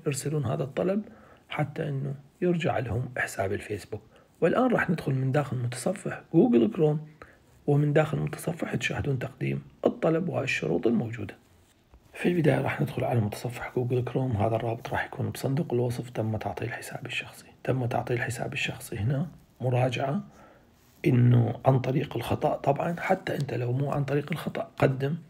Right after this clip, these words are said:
إن شاء الله يرجع حسابك، عسى ولعل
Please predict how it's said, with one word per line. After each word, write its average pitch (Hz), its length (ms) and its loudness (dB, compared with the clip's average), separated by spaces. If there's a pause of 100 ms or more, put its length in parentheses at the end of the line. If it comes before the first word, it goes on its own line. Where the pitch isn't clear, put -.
(120)
إن 233 60 4
شاء - 200 0
الله 123 140 -2
يرجع - 280 -4
حسابك، 117 420 -6 (600)
عسى 185 260 4
ولعل 147 600 0